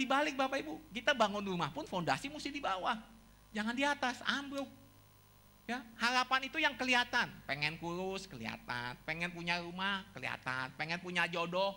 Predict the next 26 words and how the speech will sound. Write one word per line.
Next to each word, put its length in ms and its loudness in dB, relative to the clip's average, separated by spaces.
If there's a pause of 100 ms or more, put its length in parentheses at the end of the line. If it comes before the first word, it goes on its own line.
kelihatan. 560 -4 (640)
Kelihatan. 480 -2 (400)
Tapi 400 0
dasarnya 560 0
mesti 320 -4
jelas, 400 0 (160)
iman. 640 0 (1120)
Kalau 320 2
enggak 160 4
bisa 160 -8
kebalik, 480 0
bahaya. 400 2 (400)
Dan 160 2
banyak 320 4
orang 240 4
Kristen 320 -2
ikut-ikutan. 640 4 (160)
Yang 320 4
diimanin 560 4
harapannya. 720 4 (1600)
Bukan. 480 -4 (320)
Iman 400 2
kita 320 0
tetap 320 -6
kepada 320 -2
Tuhan. 480 -4